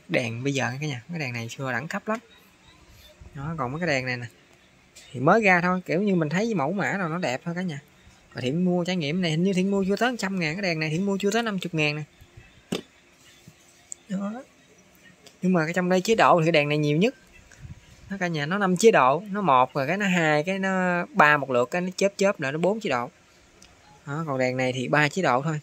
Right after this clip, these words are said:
còn đèn này cũng vậy. Này cũng vậy, rồi cái đèn này thì mình dặn lên thì không, không có chế độ cả nhà, nút dặn mà. Nó dặn lên, thầy nó, nó từ từ chán cái mát cái là nó sáng. Nó dùng để soi ếch, soi ấy này kia.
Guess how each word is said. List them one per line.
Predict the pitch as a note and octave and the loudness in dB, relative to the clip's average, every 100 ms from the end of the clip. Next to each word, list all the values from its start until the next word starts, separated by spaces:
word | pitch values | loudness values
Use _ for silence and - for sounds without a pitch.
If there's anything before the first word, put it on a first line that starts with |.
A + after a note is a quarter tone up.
| - | -10
còn | - | -10
đèn | B2+ B2 | -8 -6
này | A#2+ A#2+ | -8 -6
cũng | D#3 E3+ | -6 -2
vậy. | A2 - _ _ _ _ _ - | -2 -4 _ _ _ _ _ -8
Này | B2 A2 | -6 -4
cũng | D#3+ | -4
vậy, | C3+ G#2+ C#3 - C#3+ | -2 -2 -4 -12 -8
rồi | B2 | -4
cái | |
đèn | C#3+ B2+ | -2 -2
này | A#2+ A#2+ A#2+ | -4 -4 -4
thì | A#2+ A#2+ A#2+ B2 A#2+ | -4 -4 -6 -10 -10
mình | B2 | -4
dặn | A#2+ A2+ | 2 4
lên | D3+ D#3 | 4 0
thì | C#3+ C3+ | 0 -2
không, | D#3+ | -2
không | D#3 F3 | -2 -4
có | |
chế | G3+ G#3 | -2 0
độ | B2 C#3+ | 0 0
cả | E3+ | -2
nhà, | C#3 | -6
nút | D#3+ D#3+ | -10 -8
dặn | B2 D3+ | -6 -6
mà. | C3+ - - - _ - | -8 -10 -20 -20 _ -4
Nó | F3 | -2
dặn | B2 C#3 | -2 0
lên, | D3+ D3 E3 | 0 -2 -4
thầy | B2+ B2+ C#3 | -4 -4 -6
nó, | D#3+ E3+ F3 F3+ E3 | -4 -4 -2 -2 -2
nó | D#3 | -4
từ | D#3+ | -8
từ | B2+ A#2 | -8 -8
chán | D#3 E3+ | -6 -6
cái | F3+ | -4
mát | E3 F3+ G#3 | -4 -4 -4
cái | F#3 | -4
là | B2+ | -4
nó | C3 | -6
sáng. | - F3 A3 _ - - _ _ _ _ _ _ _ _ _ _ - - - | -8 -8 -12 _ -20 -20 _ _ _ _ _ _ _ _ _ _ -20 -20 -10
Nó | E3 | -6
dùng | D#3+ C3 A#2+ | -4 -4 -2
để | D3+ | -4
soi | - D#3 D3 | -2 -2 -2
ếch, | E3 G3 | 0 -2
soi | G3+ E3 | -2 -4
ấy | G3+ | -4
này | D3+ | -6
kia. | D3+ D3 C#3 | -4 -4 -6